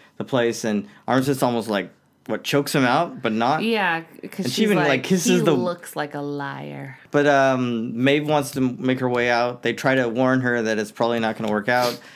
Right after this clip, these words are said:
Speaker 1: She doesn't
Speaker 2: Yeah.
Speaker 1: wanna hear it. And then, uh
Speaker 2: Oh, yeah. Well, that's the whole thing. So he's, uh, Sylvester says,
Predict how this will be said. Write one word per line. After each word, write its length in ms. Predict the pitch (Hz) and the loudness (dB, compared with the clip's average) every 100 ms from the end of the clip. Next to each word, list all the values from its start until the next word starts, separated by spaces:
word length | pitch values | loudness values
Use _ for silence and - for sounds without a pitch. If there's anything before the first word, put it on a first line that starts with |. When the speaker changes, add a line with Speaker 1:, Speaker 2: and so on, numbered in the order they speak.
| - - | -20 -6
Speaker 1:
She 160 | 127 | -2
doesn't 120 | 120 | 0
Speaker 2:
Yeah. 40 | 107 | 0
Speaker 1:
wanna 120 | 101 | -2
hear 260 | 98 151 151 | 0 2 2
it. 300 | 151 135 - - - - - | 2 -2 -14 -20 -20 -20 -12
And 180 | - 110 | -4 0
then, 220 | 117 113 | 2 2
uh 340 | 113 110 107 104 | 2 2 0 -2
Speaker 2:
Oh, 100 | 226 | -2
yeah. 240 | 240 196 147 | -2 -4 -4
Well, 340 | 190 120 196 202 | -8 -6 -4 -4
that's 200 | 196 190 | -4 -4
the 60 | |
whole 100 | 180 | -4
thing. 220 | 180 165 151 | -4 -6 -4
So 180 | 156 | -6
he's, 480 | 156 160 165 160 - - | -6 -6 -8 -8 -14 -8
uh, 180 | 165 160 | -6 -6
Sylvester 440 | 170 185 190 190 | -4 -4 -4 -6
says, 720 | 185 - 180 170 165 151 - | -10 -6 -4 -2 -4 -6 -12